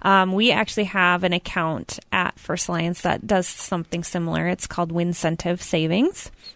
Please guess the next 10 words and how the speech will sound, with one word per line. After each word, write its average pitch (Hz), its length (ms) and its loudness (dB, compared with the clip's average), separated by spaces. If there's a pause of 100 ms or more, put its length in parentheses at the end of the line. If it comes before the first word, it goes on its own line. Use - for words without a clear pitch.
(120)
Um, 160 340 -2
and 175 200 -2
this 185 180 0
is 185 160 0
a, 170 340 4 (520)
actually 190 380 -2
a 180 140 0
credit - 420 0
union 185 600 0
specific - 880 -4